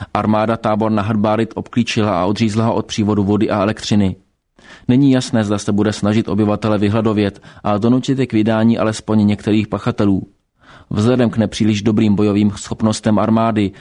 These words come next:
a křehkosti vládního postavení nikdo od kabinetu nečeká příliš rázné zásahy.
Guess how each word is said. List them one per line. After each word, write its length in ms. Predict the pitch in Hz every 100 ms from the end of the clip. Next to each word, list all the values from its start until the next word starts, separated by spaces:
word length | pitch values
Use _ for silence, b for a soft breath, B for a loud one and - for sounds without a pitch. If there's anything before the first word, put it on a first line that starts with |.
| B
a 140 | - 98
křehkosti 680 | - 117 101 113 104 - 113
vládního 420 | 107 101 104 107
postavení 680 | 110 - 117 113 117 117 120 B B
nikdo 320 | 117 127 117
od 140 | - -
kabinetu 480 | 113 104 110 104 107
nečeká 480 | 104 - 110 117
příliš 440 | 110 - 104 107 -
rázné 380 | 101 101 107 107
zásahy. 580 | 110 110 127 110 95